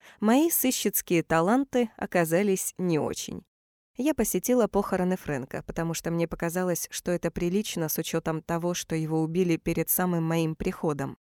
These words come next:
Кроме того, я хотела дать понять, что я приехала в бухту Дружбы надолго и что я часть комьюнити. По крайней мере, мама вернулась в Калифорнию, а я теперь лучше понимала её детство и отношения с родителями.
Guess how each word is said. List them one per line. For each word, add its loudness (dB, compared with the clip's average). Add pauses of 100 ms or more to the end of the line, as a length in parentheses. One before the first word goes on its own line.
(440)
Кроме 4
того, 4
я 4
хотела 2
дать 0
понять, 0
что -6
я 0
приехала 0
в -4
бухту 0
Дружбы 2
надолго 0 (160)
и 0
что 0
я 4
часть 0
комьюнити. 0 (560)
По 0
крайней 4
мере, 6
мама 4
вернулась 2
в -12
Калифорнию, 2 (160)
а 2
я 4
теперь 2
лучше 2
понимала 2
её 0
детство 0
и 6
отношения 0
с -4
родителями. -2